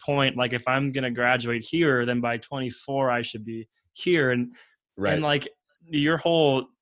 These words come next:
Speaker 1: I forget how you phrased it beautifully, but the idea of just, like, "I'm gonna meet the peop-, the right people at the right time in the right place," and just following
Speaker 2: Mm-hmm.
Speaker 1: that, because,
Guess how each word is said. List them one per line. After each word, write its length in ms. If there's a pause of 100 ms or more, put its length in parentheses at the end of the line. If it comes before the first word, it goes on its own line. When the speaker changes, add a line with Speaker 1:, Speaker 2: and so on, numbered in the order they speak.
(180)
Speaker 1:
I 120
forget 340
how 100
you 140
phrased 380
it 100
beautifully, 420
but 200
the 100
idea 380
of 60
just, 220
like, 200
"I'm 80
gonna 160
meet 200
the 60
peop-, 340
the 100
right 140
people 460
at 120
the 100
right 200
time 380
in 80
the 100
right 280
place," 400 (400)
and 80
just 140
following 480
Speaker 2:
Mm-hmm. 80
Speaker 1:
that, 260
because, 360